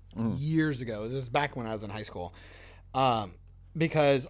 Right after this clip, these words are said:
Speaker 2: I wanted to come up with a, a, a non-offensive word that I could <laughs> say to people to piss them off.
Speaker 1: <laughs>
Speaker 2: You will never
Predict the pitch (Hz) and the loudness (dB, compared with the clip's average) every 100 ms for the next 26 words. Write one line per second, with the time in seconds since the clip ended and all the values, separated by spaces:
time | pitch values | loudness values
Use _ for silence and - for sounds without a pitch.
0 | - 135 131 131 131 127 131 123 127 123 | 2 2 4 2 2 -2 -2 -2 -2 0
1 | 113 107 - 113 113 117 120 127 113 120 | 0 -2 -4 -6 -4 -6 -4 -2 -2 -2
2 | 135 143 165 117 92 90 - - - - | -4 -6 -6 -8 -10 -10 -14 -20 -20 -20
3 | - - - - - - 143 139 131 135 | -20 -20 -20 -20 -20 -4 2 2 2 -2
4 | - - 170 160 151 120 104 107 117 107 | -4 0 2 2 0 -6 -6 -8 -8 -10
5 | - 101 101 - - - - - 135 - | -8 -8 -8 -8 -12 -2 -2 0 -4 -6
6 | - - - - _ 135 170 196 185 175 | -14 -20 -20 -20 _ -4 2 4 4 2
7 | 180 185 180 175 190 185 180 | 2 4 4 4 2 2 -2